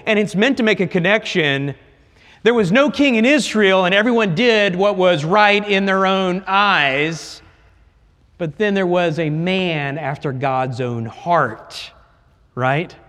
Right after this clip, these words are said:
You're meant to make that connection there.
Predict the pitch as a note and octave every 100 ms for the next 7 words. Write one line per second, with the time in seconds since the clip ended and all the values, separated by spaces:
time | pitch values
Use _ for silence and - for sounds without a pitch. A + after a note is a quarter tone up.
0 | _ _ _ _ _ _ _ _ _ -
1 | C3+ D3+ E3+ D#3 C#3 D3 D3 D3+ C3 C3
2 | C3 A#2+ B2 - A#2 F#2 F2 F2+